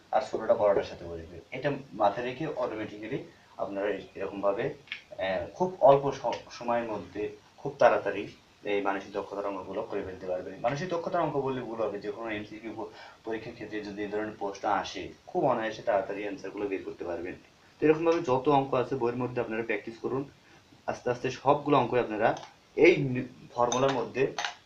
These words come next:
মিলে যাবে ইনশাল্লাহ।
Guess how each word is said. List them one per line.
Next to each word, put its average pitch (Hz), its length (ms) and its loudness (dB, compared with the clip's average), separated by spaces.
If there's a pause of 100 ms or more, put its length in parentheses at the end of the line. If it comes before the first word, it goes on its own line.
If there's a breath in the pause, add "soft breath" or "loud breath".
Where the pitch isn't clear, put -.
(920)
মিলে 135 220 6
যাবে 80 220 -2 (480)
ইনশাল্লাহ। 101 480 -4